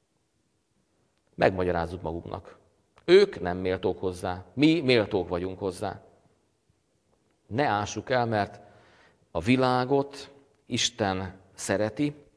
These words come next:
a világban, most, a világon most az embert értem, hiszen éppen ezért késik a visszajövetellel, éppen ezért vár,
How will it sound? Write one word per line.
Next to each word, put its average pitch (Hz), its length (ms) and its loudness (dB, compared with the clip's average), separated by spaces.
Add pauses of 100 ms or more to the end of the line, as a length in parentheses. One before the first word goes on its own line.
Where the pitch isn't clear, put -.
(800)
a - 80 -18
világban, 90 880 -4 (580)
most, - 200 -18 (160)
a - 80 -16
világon 90 460 -2
most 87 200 -8
az 78 120 -10
embert 110 540 0
értem, 147 540 -6 (960)
hiszen 135 320 4
éppen 143 500 6
ezért 117 400 4
késik 135 500 2
a 113 80 6
visszajövetellel, 92 1300 -2
éppen 170 400 8
ezért 98 400 0
vár, 82 460 -6